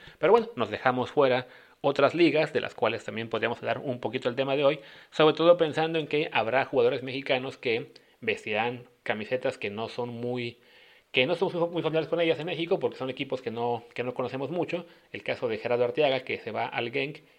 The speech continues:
y Eugenio Pisuto, que se va al Lille francés. Entonces,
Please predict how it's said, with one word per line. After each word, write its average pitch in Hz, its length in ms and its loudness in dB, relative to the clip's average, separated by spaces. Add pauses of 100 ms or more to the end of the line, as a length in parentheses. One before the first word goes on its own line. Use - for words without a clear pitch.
y 139 280 -6
Eugenio 120 340 -4
Pisuto, 131 380 -6
que 113 100 -10
se 104 140 -10
va 113 360 -6
al 113 320 -2
Lille 131 160 -2
francés. 160 520 2 (400)
Entonces, 113 720 -4